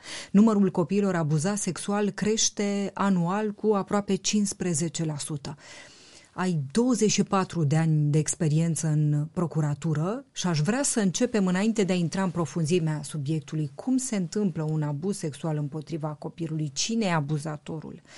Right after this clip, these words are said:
ce poate face părintele, cum putem preveni. Dar înainte de asta, aș începe cu o întrebare simplă care e pe buzele tuturor atunci când suntem mici și curiozitatea e la cote maxime. De ce, Marian Trușcă?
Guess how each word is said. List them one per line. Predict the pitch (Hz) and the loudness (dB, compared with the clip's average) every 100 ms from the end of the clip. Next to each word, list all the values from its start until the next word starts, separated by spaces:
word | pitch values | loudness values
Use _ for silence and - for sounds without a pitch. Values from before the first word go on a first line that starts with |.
| - - - | -20 -20 -6
ce | 196 | -6
poate | - 175 - | -2 -4 -4
face | 156 - 160 - | -8 -6 -6 -8
părintele, | - 156 160 156 156 - - 185 | -10 -10 -8 -8 -10 -14 -16 -18
cum | - 190 | -4 -4
putem | 170 - 180 156 | -2 -2 -2 0
preveni. | 165 147 165 160 - - - - | -2 -2 -2 -2 -6 -18 -18 0
Dar | 202 | 2
înainte | 208 208 214 247 240 190 | 4 2 4 4 4 2
de | 170 | 0
asta, | 151 - 165 165 | -2 -4 -6 -6
aș | 175 | -2
începe | 208 233 269 247 | 0 0 0 0
cu | 240 | 2
o | |
întrebare | 214 202 190 233 220 | 2 2 0 2 2
simplă | 202 254 233 226 220 220 214 - - - - - - _ _ _ | 2 2 2 4 4 2 0 -8 -20 -20 -20 -20 -20 _ _ _
care | 220 220 | 6 6
e | |
pe | 220 208 | 6 4
buzele | 190 226 226 214 208 | 4 4 6 6 4
tuturor | 202 240 208 208 208 214 | 4 0 0 2 2 2
atunci | 196 214 202 | 2 0 0
când | - 196 | 0 -2
suntem | - 208 165 180 | 2 0 2 2
mici | 185 208 214 | 6 4 4
și | - 208 | 2 2
curiozitatea | 196 202 190 160 175 165 196 190 180 | 0 2 2 4 2 0 -4 -2 -2
e | 175 | 0
la | 170 | -2
cote | - 180 180 | -4 -4 0
maxime. | 165 160 - - 160 180 - _ _ _ _ | 0 0 -2 -6 -6 -10 -16 _ _ _ _
De | - 143 226 | -2 2 2
ce, | 226 - 247 214 | 2 -2 -2 -2
Marian | 165 165 160 139 147 | -4 -6 -8 -10 -10
Trușcă? | - - - - - | -16 -16 -16 -16 -20